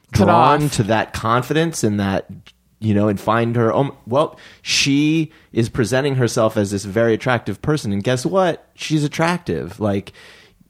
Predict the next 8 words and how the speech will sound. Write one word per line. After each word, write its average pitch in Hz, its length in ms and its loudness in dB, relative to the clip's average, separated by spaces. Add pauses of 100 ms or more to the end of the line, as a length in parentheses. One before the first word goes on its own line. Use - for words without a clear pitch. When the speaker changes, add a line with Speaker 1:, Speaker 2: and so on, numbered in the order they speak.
(500)
Speaker 2:
because 123 280 -2
she's 139 180 -2
not 143 160 0
sitting 127 340 0
there 113 200 4
ashamed 139 480 0
of 104 80 -2
herself. 90 560 -4